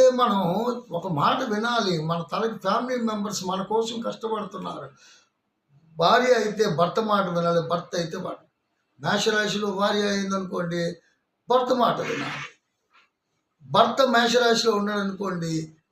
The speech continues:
భార్య వినాలి. అలాగా భార్యాభర్తల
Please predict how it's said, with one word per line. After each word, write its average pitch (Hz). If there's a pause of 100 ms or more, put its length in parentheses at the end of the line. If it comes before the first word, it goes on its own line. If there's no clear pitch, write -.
(120)
భార్య 240
వినాలి. - (340)
అలాగా 254
భార్యాభర్తల 247